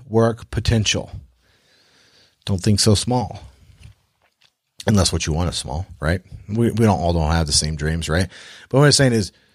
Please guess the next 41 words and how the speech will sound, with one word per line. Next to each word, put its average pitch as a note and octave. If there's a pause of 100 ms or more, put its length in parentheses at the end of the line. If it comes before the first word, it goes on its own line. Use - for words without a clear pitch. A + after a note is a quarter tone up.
(880)
maybe B2+
you're A2
limiting A2
your F#2+
thinking F2+
'cause E2
you D#2 (120)
back, E2+
you, F2+
you G#2
don't G2
think A2
you F2+
can, - (1040)
or D#2+
you're D2
capable, F#2 (640)
or F#2
you F2+
don't F2
know G2
what G#2
your G2
limit F2+
is. F#2+
So E2+
rather F2+
than F2
set G2+
yourself E2+
up D#2
to D2+
fail, G2
you F#2
just E2+
go F2+
so G2
small G2+
you F#2+
can't G2+
help. A2